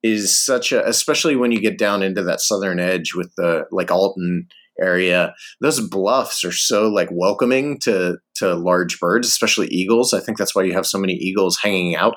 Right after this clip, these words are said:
in, in Alton, Illinois, that if there is some sort of large, uh, bird, it would make sense that it would, it would be hanging out, you know,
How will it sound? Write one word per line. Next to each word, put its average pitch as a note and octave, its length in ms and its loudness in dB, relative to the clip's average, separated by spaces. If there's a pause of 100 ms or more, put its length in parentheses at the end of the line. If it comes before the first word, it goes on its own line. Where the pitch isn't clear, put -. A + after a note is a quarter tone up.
(140)
in, A#2+ 500 0
in A2+ 220 0
Alton, A2+ 320 -2
Illinois, A#2+ 480 2 (440)
that A2+ 360 2
if A2+ 180 0
there G#2 220 2
is C3 360 2
some A#2 140 0
sort A2 220 0
of F#2 80 -4
large, G2 680 0 (500)
uh, F#2+ 320 2 (100)
bird, G2 260 2
it G2 40 2
would F#2 120 0
make F#2+ 200 0
sense F2 280 -4
that F2 160 -6
it E2 100 -4
would, D#2 140 -6 (260)
it F2+ 60 -6
would E2+ 160 -4
be E2 300 -4 (160)
hanging F2+ 300 0
out, D#2+ 200 -2 (160)
you F#2+ 100 0
know, D2 200 -6